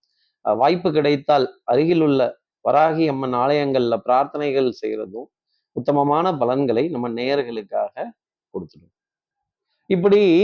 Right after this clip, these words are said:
சந்திரன் பூரட்டாதி நட்சத்திரத்துல சஞ்சாரம் செய்றாரே, இந்த சஞ்சாரம்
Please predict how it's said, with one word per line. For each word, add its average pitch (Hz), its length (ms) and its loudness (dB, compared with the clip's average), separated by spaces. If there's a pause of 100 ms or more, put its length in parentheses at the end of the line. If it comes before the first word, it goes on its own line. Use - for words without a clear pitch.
(240)
சந்திரன் 185 800 0
பூரட்டாதி 190 600 4
நட்சத்திரத்துல 165 720 0 (280)
சஞ்சாரம் 151 580 0
செய்றாரே, 120 500 0
இந்த 147 400 -2
சஞ்சாரம் 139 680 0